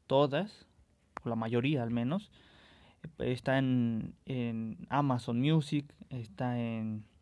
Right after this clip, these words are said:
Audible, Spotify, Google Podcasts, Apple Podcasts,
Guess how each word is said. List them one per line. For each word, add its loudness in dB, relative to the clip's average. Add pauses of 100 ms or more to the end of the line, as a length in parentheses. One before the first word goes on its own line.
(480)
Audible, 2
Spotify, 0
Google 0
Podcasts, -2 (560)
Apple 0
Podcasts, 0